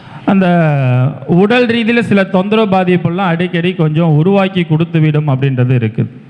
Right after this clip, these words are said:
அப்ப இந்த கை கழுவணும் அப்படின்ற ஒரு விஷயத்த மூன்றாம் பாவ அதிபதி நட்சத்திர கிரகம் இல்லைன்னா வெளியே போயிட்டு இருந்தாவோ இல்ல சாப்பிடும் போதோ இதை கண்டிப்பாக பழகி கொள்ள வேண்டும். இல்லைன்னா உடல் ஆரோக்கியத்துல சில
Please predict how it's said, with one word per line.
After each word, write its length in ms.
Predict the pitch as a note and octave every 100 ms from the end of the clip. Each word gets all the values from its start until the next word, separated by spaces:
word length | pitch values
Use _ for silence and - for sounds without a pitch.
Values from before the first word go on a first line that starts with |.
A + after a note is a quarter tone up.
| - - - - - -
அப்ப 240 | E3+ A3
இந்த 140 | G#3+ F3+
கை 200 | E3 F3+ A#3+
கழுவணும் 560 | B3 A#3 A3+ A3 A3+ A#3+ -
அப்படின்ற 360 | F3+ F#3+ G3+ F#3+
ஒரு 140 | F3+
விஷயத்த 420 | E3+ G#3 G3+ G#3 G#3+
மூன்றாம் 460 | F3+ G#3 G#3+ G#3+
பாவ 140 | G3+ F#3
அதிபதி 320 | F3 F#3+ F#3
நட்சத்திர 420 | F3 D#3+ G3 F#3+ F3
கிரகம் 340 | D#3+ F3+ E3+
இல்லைன்னா 400 | D3+ C#3+ C#3 D3+ F#3 - - - -
வெளியே 320 | D#3+ F#3 G#3
போயிட்டு 280 | F#3 F3 E3
இருந்தாவோ 320 | E3 D#3+ D3+ F3+
இல்ல 140 | F3+ D#3+
சாப்பிடும் 560 | E3 E3+ F#3 F3 E3
போதோ 200 | D3+ D#3
இதை 160 | F#3 D3+
கண்டிப்பாக 680 | D#3+ E3 D#3+ F3 D#3+ D3 D3+ A3 B3 - - -
பழகி 360 | - D#3 F#3 F#3+
கொள்ள 240 | F3 D3+ D3
வேண்டும். 360 | C#3 C3+ C#3+ D#3+
இல்லைன்னா 280 | F3+ F#3+ G3+
உடல் 300 | F3 G3 G3
ஆரோக்கியத்துல 680 | F3+ F#3 F#3 F3 D#3+ E3 G3+
சில 200 | -